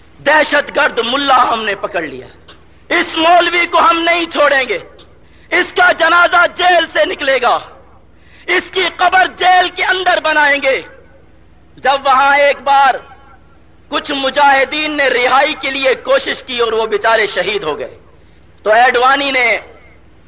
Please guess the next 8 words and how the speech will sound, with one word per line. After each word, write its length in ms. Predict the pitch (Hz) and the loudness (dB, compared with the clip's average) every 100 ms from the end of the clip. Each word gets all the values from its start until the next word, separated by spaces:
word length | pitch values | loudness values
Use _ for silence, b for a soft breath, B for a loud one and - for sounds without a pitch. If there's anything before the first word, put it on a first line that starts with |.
| - - 135 | -20 -14 0
باہر 320 | 302 302 302 | 2 4 2
ملکوں 360 | 277 277 269 247 | 0 -4 -2 -2
کا 120 | 233 220 | -2 -2
دورہ 260 | 220 208 185 | 0 2 0
کیا، 280 | 170 160 156 | -2 -2 -2
امریکہ 460 | 165 247 254 233 | 0 -2 0 0
کا، 180 | 196 180 | 0 -2
برطانیہ 560 | 170 180 - 247 254 | -2 -4 0 0 2